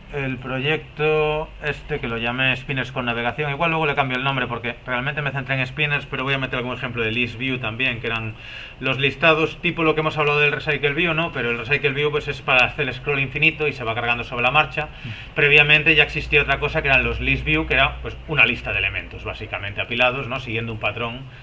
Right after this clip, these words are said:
Speaker 1: que son todos iguales. Como un spinner, pero sin el desplegable. En realidad es más sencillo y entonces haré una modificación, añadiré ejemplos, pero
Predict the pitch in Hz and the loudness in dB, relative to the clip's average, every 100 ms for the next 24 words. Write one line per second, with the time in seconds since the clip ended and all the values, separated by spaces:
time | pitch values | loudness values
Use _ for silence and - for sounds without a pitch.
0 | - 107 107 117 107 - 98 85 104 - | -12 -10 -6 -4 -6 -8 -12 -12 -16 -16
1 | - - - - 170 180 180 - 190 202 | -16 -14 -14 -2 2 4 2 2 4 4
2 | 202 147 135 120 117 - 120 117 95 87 | 2 0 -2 -2 -4 -4 -2 -2 -2 -10
3 | - - - - 127 135 156 147 151 156 | -16 -16 -14 -2 2 4 4 4 2 0
4 | 139 170 170 151 160 139 120 135 131 135 | -2 2 2 2 0 -4 -8 -6 -2 0
5 | 131 127 123 117 123 123 139 127 120 117 | 0 0 -2 -4 -6 -4 -2 0 0 0
6 | 117 127 131 139 131 131 135 | 0 0 0 0 -2 -4 -4